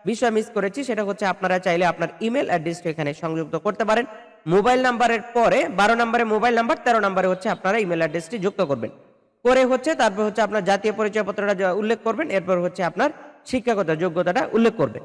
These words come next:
শিক্ষাগত যোগ্যতার যে ফরম্যাট রয়েছে, আপনারা এই ফরম্যাটটি ফলো করতে পারেন। প্রথমে হচ্ছে পরীক্ষার নাম, তারপর হচ্ছে পাশের সন, প্রাপ্ত জিপিএ, জিপিএ অবলিক সিজিপিএ, আপনার গ্রেড, তারপর হচ্ছে আপনি যেই বোর্ড থেকে পাস করেছেন বা বিশ্ববিদ্যালয় থেকে পাস করেছেন, আপনি ওই বোর্ড এখানে উল্লেখ করে দেবেন।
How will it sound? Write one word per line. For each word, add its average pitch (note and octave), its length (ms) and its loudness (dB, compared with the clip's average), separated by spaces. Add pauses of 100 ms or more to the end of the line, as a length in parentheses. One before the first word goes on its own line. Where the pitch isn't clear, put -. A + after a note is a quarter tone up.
(320)
শিক্ষাগত C4+ 420 0
যোগ্যতার C#4 460 2
যে C4+ 100 2
ফরম্যাট B3+ 380 0
রয়েছে, B3 220 2
আপনারা A#3 240 0
এই A3 60 0
ফরম্যাটটি G#3+ 340 -4
ফলো B3+ 240 0
করতে A3+ 200 -2
পারেন। G3+ 240 0 (120)
প্রথমে G#3+ 240 -2
হচ্ছে A3 180 -4
পরীক্ষার G#3 380 -4
নাম, D4+ 180 -4
তারপর F#3 160 -2
হচ্ছে F#3+ 160 -6
পাশের F#3+ 300 0
সন, C#4 240 0 (400)
প্রাপ্ত G#3+ 280 0
জিপিএ, A3 500 -2
জিপিএ B3 680 0
অবলিক G3 320 -2
সিজিপিএ, A3 500 -4
আপনার G3 240 -2
গ্রেড, F3+ 340 2 (440)
তারপর G#3+ 220 2
হচ্ছে A3 160 0
আপনি F#3+ 240 0
যেই F#3 160 0
বোর্ড F3 300 -2
থেকে G#3+ 200 -4
পাস F3+ 200 -2
করেছেন G3 320 -4
বা F3+ 100 -4
বিশ্ববিদ্যালয় E3+ 580 -4
থেকে E3+ 160 -8
পাস D#3+ 200 -6
করেছেন, E3+ 340 -4 (340)
আপনি G3 440 -2
ওই F3 200 0
বোর্ড D#3+ 260 -2 (140)
এখানে E3+ 300 -4
উল্লেখ D#3+ 260 0
করে C3 160 -2
দেবেন। E3 240 0